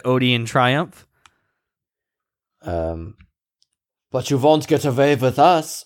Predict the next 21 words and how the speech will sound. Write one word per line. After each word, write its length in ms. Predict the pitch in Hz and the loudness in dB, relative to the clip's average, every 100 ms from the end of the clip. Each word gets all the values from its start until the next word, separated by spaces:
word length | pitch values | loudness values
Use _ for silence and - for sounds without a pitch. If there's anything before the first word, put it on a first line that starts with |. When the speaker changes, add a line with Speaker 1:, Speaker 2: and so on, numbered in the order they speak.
| 131 | -10
Speaker 2:
from 240 | 117 113 | -8 -4
us," 320 | 147 175 143 | 0 0 -2
Speaker 1:
said 240 | - 135 113 | -2 0 0
Wordsworth. 760 | 107 120 123 131 135 160 - _ _ _ - | 0 0 2 0 0 -2 -12 _ _ _ -2
Hector 360 | 185 - 135 | -2 0 -4
said, 440 | 107 113 101 120 - _ _ _ _ _ _ _ _ _ _ _ _ - | -2 -2 -2 -4 -10 _ _ _ _ _ _ _ _ _ _ _ _ -8
Speaker 2:
"We'll 140 | 113 107 | -6 -2
fill 300 | 156 147 117 | 2 2 2
you 140 | 110 | 0
all 280 | 120 113 92 | 2 2 0
full 240 | 113 101 | -4 -4
of 100 | 85 | -2
holes. 840 | 113 156 110 80 78 - - - - - - _ _ _ _ _ _ _ _ - | 0 2 0 -6 -12 -12 -10 -12 -14 -20 -20 _ _ _ _ _ _ _ _ -2
This 200 | 139 139 | 0 0
isn't 240 | 117 117 | 0 2
over, 520 | 117 110 87 76 71 98 | 2 2 0 -4 -4 -4
not 260 | 117 127 - | -2 -2 0
by 140 | 117 | 0
a 40 | 107 | 2
long 260 | 113 104 | 0 -4
shot." 540 | 90 - - - - | -6 -8 -10 -12 -14